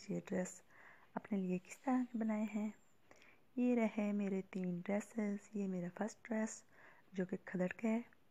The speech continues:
और ये है दूसरा silk का ड्रेस। ये मैंने cut piece में बनाया है। Cut piece से dress बनाने का idea भी आपको बताऊंगी कि cut piece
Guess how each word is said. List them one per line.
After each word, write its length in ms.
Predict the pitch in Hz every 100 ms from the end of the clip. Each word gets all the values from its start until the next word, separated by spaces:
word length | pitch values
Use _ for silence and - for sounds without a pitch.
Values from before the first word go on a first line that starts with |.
| - - - - - - - - - - - - - - - - - - - - - - - - - -
और 540 | 196 190 190 202 196 185 190
ये 160 | 190 196
है 320 | 190 185 185 185 -
दूसरा 380 | 180 - 190 180 -
silk 260 | - 202 -
का 80 | 233
ड्रेस। 520 | 220 214 214 - - - - - - - - - - - - - -
ये 80 | 208
मैंने 200 | 190 180 -
cut 180 | 190 185 -
piece 180 | 226 -
में 120 | 220
बनाया 280 | 208 208 208
है। 200 | 208 208 -
Cut 160 | 190 - -
piece 140 | 196
से 80 | 214
dress 260 | 185 196 -
बनाने 220 | 190 185 185
का 140 | 185
idea 260 | 180 180 190
भी 80 | 208
आपको 300 | 220 - 214
बताऊंगी 460 | 214 214 208 208 208 - - - -
कि 80 | 202
cut 220 | - 202 -
piece 180 | 208